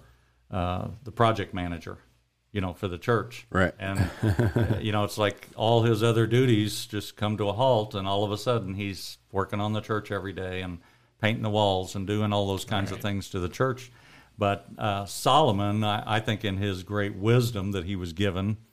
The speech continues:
Speaker 1: uh, you know, knew how to do those kind of things. It wasn't just, well, he went to college and learned how to, <laughs> you know, crunch, crunch the numbers, and, but, uh, it's all part of his wisdom.
Speaker 2: Yeah.
Speaker 1: So,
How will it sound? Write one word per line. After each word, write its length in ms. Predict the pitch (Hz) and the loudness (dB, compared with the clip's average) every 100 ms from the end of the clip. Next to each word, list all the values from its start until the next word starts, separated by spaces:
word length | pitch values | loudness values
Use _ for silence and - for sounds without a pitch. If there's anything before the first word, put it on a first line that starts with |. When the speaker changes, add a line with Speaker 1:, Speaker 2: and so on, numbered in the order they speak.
| _ _ _ _ - | _ _ _ _ -8
Speaker 1:
uh, 60 | 110 | -6
you 160 | - 101 | 0 2
know, 240 | 98 104 | 4 2
knew 420 | 104 92 107 117 | 0 0 4 4
how 140 | 113 110 | 4 2
to 100 | 113 | 2
do 160 | 120 | 0
those 220 | 147 90 - | 0 -4 -4
kind 180 | 92 | -8
of 80 | 90 | -8
things. 360 | 95 90 - - _ | -6 -4 -6 -12 _
It 60 | 98 | 2
wasn't 360 | 104 104 101 | 4 4 0
just, 280 | 95 104 - - _ _ _ _ _ | -2 -2 -4 -14 _ _ _ _ _
well, 320 | - 107 107 107 | -2 2 2 2
he 100 | 107 | 0
went 160 | 110 - | -2 -2
to 40 | |
college 420 | 107 98 101 92 | 0 2 2 0
and 140 | 95 95 | -4 -6
learned 220 | 98 95 | -6 -4
how 140 | 98 | -4
to, 220 | 92 90 - 113 - | -2 -6 -10 -18 -8
<laughs> 80 | - - - - - | -6 -6 -10 -14 -2
you 100 | 104 | -2
know, 160 | 95 | -2
crunch, 540 | 87 - 113 101 - - | -4 2 2 2 -6 -12
crunch 320 | - 127 120 | 0 2 2
the 100 | - | -2
numbers, 680 | 104 110 104 104 104 104 90 | 0 2 0 0 0 -2 -4
and, 220 | 95 95 - - - - _ | -4 -4 -8 -18 -20 -20 _
but, 300 | 101 98 - | 2 2 0
uh, 260 | 104 95 101 | -6 -6 -2
it's 180 | 113 117 | -2 2
all 200 | 117 113 | 4 4
part 260 | 113 110 | 4 2
of 80 | 101 | 2
his 200 | 101 92 | 0 -2
wisdom. 600 | 85 104 98 - 101 101 - _ _ | 0 2 2 -2 -8 -8 -10 _ _
Speaker 2:
Yeah. 160 | 98 92 | 4 6
Speaker 1:
So, 220 | 107 95 | 6 4